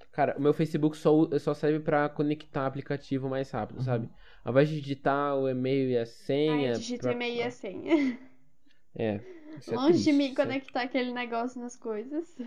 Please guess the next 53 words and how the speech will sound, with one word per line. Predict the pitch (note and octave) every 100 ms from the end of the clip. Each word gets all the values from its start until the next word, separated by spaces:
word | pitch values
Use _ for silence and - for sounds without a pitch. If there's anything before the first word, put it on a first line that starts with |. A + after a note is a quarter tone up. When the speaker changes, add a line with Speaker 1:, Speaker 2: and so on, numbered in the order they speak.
| A#3 - - - - - - - - -
Speaker 1:
Não, | C3 B2+ C#3+ B2+
é | C3+
mais, | D#3 F3
é | D#3+
muito | G3 G3+
mais | G#3
rápido. | F#3 F3
Você |
só | -
clica | F#3+ G3+ G3
ali, | D#3
conectar | D3+ E3 E3 F3+ F#3 - - - -
como | D#3+ D#3+ D#3+ D#3+
Murilo. | D#3 D#3 D3+ B2+ A2+ G#2+ - - - - -
Daí | D3+
pede | D#3 D#3+ D3+ D3+
mais | D#3 D3+
um | D#3
botãozinho, | D#3 D#3 D#3 F#3+
você | G#3+ F3+
clica | F3+ - F3+
lá, | B3+
acabou. | - G#4+ A4+ E4+ - -
Perfeito. | C#4+ E4 A#3+ F#3 - - - -
Speaker 2:
Ó, | C3 B2+
mas | A#2 A2+
eu | A#2+
tenho, | B2+ B2 B2+ A#1+
eu | B1
tenho, | - A#2+ B2 B2+ B2 - - - -
eu | A2+
tenho | - B2 B2
uma | B2+
desvantagem | A#2+ C3 C3+ C3+ B2+ C3
pra | B2+ B2+
falar | C3 B2+
pra | B2+
vocês, | C#3+ - G#2+ G2+
ó. | G#2 F#2+
Um | G2+
caso | G#2 G#2+ -
que |
aconteceu | A#2 A#2 A#2 - A#2
comigo, | C3 A2+ F#2+
pra | - -
vocês | G2+
tomarem | - G#2 G#2+
cuidado | - A#2 G#2+ G2
com | - A2 G#2
a | G#2+
história | - G#2+
de | G2
Facebook. | A2+ - G2+ G2 G2